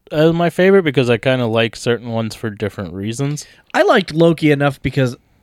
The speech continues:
Speaker 2: I like Tom Hiddleston as Loki. I think
Speaker 1: Yeah, he's
Speaker 2: his
Speaker 1: great.
Speaker 2: character, uh, portrayment of, of, of Loki is amazing.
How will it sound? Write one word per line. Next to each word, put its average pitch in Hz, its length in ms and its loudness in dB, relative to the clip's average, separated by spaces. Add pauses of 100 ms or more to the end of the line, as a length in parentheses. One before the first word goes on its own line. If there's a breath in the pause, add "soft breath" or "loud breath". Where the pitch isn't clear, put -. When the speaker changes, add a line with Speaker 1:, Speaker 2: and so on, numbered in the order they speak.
(240)
Speaker 2:
I 143 40 -2
like 151 260 0
Tom 127 240 -8
Hiddleston 107 380 -8
as 90 120 -12
Loki. 95 300 -10
I 101 100 -8
think - 80 -14
Speaker 1:
Yeah, 127 140 4
he's 131 120 4
Speaker 2:
his 165 80 -2
Speaker 1:
great. 92 180 0
Speaker 2:
character, 139 540 -4 (720 soft breath)
uh, 117 240 -6
portrayment 139 500 -8
of, 131 180 -6
of, 117 340 -12
of 117 180 -12
Loki 123 320 -8
is 104 100 -10
amazing. 95 800 -14